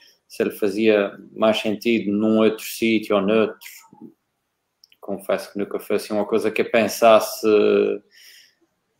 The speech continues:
que eu pensasse assim muito se faria sentido noutro sítio ou não. A verdade é que a gente até tem uma série de sítios aí, aqui no Conselho. A gente tem o Pinhal da Paz, embora muito mais a norte, e não faço ideia de o que aquilo,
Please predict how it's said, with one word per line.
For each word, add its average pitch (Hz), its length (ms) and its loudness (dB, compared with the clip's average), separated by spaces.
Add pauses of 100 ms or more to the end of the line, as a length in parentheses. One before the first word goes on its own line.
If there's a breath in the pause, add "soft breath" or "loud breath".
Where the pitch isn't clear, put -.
(680)
que - 80 -10
eu 101 80 -4
pensasse 104 420 -8
assim 107 200 -6
muito 98 340 -4
se - 140 -14
faria 104 260 2
sentido 104 480 -4
noutro 104 240 -4
sítio 101 440 -4
ou 90 100 -6
não. - 260 -10
A 95 60 -8
verdade 104 460 2
é 107 60 4
que - 140 -4
a 113 40 0
gente 113 220 -2
até 120 160 -2
tem 117 140 -6
uma 110 140 0
série 95 320 -2
de - 100 -20
sítios 101 500 -4
aí, 101 480 2 (480 loud breath)
aqui 107 240 -4
no 117 160 -2
Conselho. 107 600 0
A - 20 -6
gente 98 180 -12
tem 107 120 2
o 98 80 0
Pinhal 104 340 2
da 101 120 2
Paz, 98 460 2
embora 87 380 -10
muito - 260 -18
mais 95 240 -2
a 95 80 -4
norte, 107 420 -2
e 104 40 -4
não 104 120 -2
faço 104 340 -2
ideia 101 280 0
de 101 120 -2
o 98 80 -2
que 101 100 0
aquilo, 98 440 -10